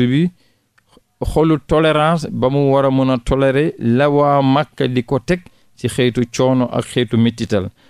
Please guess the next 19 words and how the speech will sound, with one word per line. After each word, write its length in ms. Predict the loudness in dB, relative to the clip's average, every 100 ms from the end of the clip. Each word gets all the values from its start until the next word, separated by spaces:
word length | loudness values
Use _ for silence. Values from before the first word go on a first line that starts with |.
| _ _
Kon 340 | 0 2 0 0
ñu 160 | 0 0
gis 160 | 0 0
ne 360 | 0 2 2 -2 -8 -20 _ -6
kii 360 | 0 0 0 -8 -8
daf 160 | -8 -4
ko 100 | -4
demandé, 600 | 0 0 0 2 0 -2
waaye 180 | -2 -2
kii 200 | -2 -2
dañ 160 | 0 0
ko 100 | -2
jox 220 | -4 -6 -4
comme 180 | -4 -2
cadeau, 340 | -2 -2 -4 -8
sallallahu 920 | -6 -4 -2 -2 0 0 -2 -6 -8
alayhi 400 | -4 -2 -2 -4
wa 120 | -8 -8
sallam. 360 | -6 -6 -6